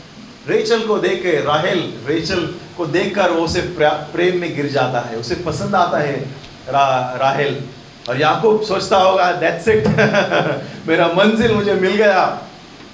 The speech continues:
मैं इसी से शादी करूँगा।" और उसे वो प्यार करता है। और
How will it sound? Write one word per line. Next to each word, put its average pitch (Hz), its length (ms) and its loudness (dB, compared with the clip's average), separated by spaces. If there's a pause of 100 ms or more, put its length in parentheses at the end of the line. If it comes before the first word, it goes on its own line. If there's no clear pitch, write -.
(140)
मैं 170 180 0
इसी 165 240 0
से 208 140 0
शादी 175 280 2
करूँगा।" 147 520 -2 (920)
और 147 120 0
उसे 165 220 0
वो 175 160 0
प्यार 165 280 4
करता 147 280 2
है। 143 120 0
और 135 120 2